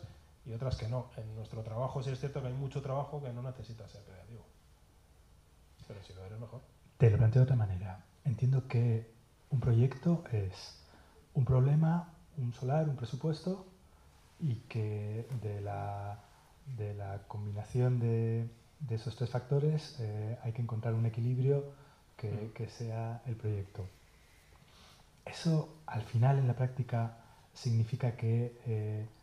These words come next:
Speaker 2: para cada proyecto, para cada problema, tiene en realidad una solución correcta que hay que dar con ella, ¿o hay margen para que haya muchas soluciones, varias soluciones que estén bien, que puedan ser
Speaker 1: Hay varias
Speaker 2: valiosas?
Speaker 1: siempre.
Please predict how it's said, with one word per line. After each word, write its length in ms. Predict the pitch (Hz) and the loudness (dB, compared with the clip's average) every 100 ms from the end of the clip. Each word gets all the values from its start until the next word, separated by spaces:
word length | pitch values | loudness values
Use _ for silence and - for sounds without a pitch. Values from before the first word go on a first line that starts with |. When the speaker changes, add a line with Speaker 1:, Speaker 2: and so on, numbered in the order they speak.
| - _ _ | -20 _ _
Speaker 2:
para 180 | - 107 | -2 0
cada 200 | 123 120 | 2 2
proyecto, 400 | 117 117 113 123 | 4 2 0 -2
para 220 | 113 110 | 0 -2
cada 200 | 113 117 | 0 -2
problema, 520 | 113 113 113 117 117 - - | 0 0 2 2 -2 -6 -12
tiene 560 | - 117 120 117 117 120 - - | -2 2 2 2 0 -2 -10 -16
en 60 | - | -6
realidad 240 | 113 117 | -2 2
una 160 | 117 120 | 2 2
solución 360 | - 117 123 | 0 -2 0
correcta 580 | 117 113 117 113 113 107 - - - - - - | 0 0 -2 -2 -4 -4 -8 -20 -20 -20 -20 -12
que 140 | - | -2
hay 100 | 113 | 0
que 100 | 113 | 2
dar 140 | 120 113 | 0 0
con 160 | 120 | 0
ella, 360 | 131 147 165 160 | 2 4 4 2
¿o 180 | - 107 | -2 0
hay 160 | 113 123 | 0 0
margen 340 | 123 127 - | 0 0 -2
para 160 | 120 117 | -2 -2
que 100 | 117 | 0
haya 180 | 120 120 | 0 2
muchas 320 | 127 127 117 | 0 -2 -6
soluciones, 380 | 120 113 117 123 | -6 -6 -6 -4
varias 260 | 131 131 131 | 0 2 2
soluciones 320 | 127 113 123 | 0 -2 -2
que 60 | 117 | -2
estén 220 | - 117 | -4 -2
bien, 160 | 101 104 | -2 -4
que 100 | 120 | -4
puedan 200 | 120 117 | 0 -2
ser 220 | - 117 113 - - | -2 -4 -4 -12 -10
Speaker 1:
Hay 160 | - | -4
varias 340 | 101 113 104 98 | 0 2 0 -4
Speaker 2:
valiosas? 80 | 104 | -8
Speaker 1:
siempre. 300 | 95 - | -10 -10